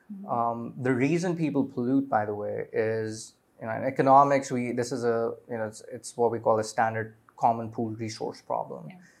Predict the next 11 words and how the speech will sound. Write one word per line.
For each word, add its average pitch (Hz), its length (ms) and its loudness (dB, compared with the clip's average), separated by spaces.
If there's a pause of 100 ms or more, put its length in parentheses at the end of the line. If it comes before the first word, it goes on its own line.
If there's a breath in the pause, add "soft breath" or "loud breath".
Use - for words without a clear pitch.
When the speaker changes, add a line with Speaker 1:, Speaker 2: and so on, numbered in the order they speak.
(240 soft breath)
Speaker 2:
The 131 380 0
air 151 640 6
is 120 240 -4
a 120 40 -10
common, 113 480 -2 (200)
is 131 140 -10
a 120 40 -8
common 117 340 -2
pool 113 200 -6
resource. 123 800 -8
Um, 123 460 -8